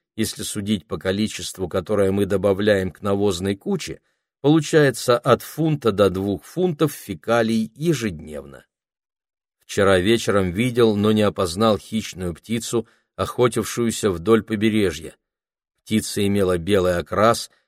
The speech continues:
и по полету ее можно было принять за сову, но, насколько я мог разглядеть с расстояния двухсот-трехсот ярдов, на голове и шее черно-белые отметины, которых я никогда не видел у сов.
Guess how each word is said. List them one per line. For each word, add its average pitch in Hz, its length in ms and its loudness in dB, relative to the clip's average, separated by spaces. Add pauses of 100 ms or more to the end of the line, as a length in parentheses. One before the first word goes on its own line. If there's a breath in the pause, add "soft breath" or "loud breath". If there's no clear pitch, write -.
(160)
и 117 80 -6
по 110 160 -2
полету 107 460 2
ее 104 200 2
можно 101 380 2
было 101 220 4
принять 101 420 -2
за 85 160 -6
сову, 104 500 -2 (320 soft breath)
но, 98 120 -2
насколько 101 540 2
я 95 140 4
мог 98 220 0
разглядеть 95 760 -2 (240)
с - 140 -12
расстояния 98 640 -2
двухсот-трехсот 92 1040 -2
ярдов, 95 500 -4 (440)
на 92 160 -2
голове 113 440 4
и 107 200 -4
шее 127 440 0
черно-белые 113 840 4
отметины, 113 600 -2
которых 104 560 0
я 101 120 0
никогда 95 520 -2
не 98 200 -2
видел 87 560 -4
у 104 80 -10
сов. - 500 -6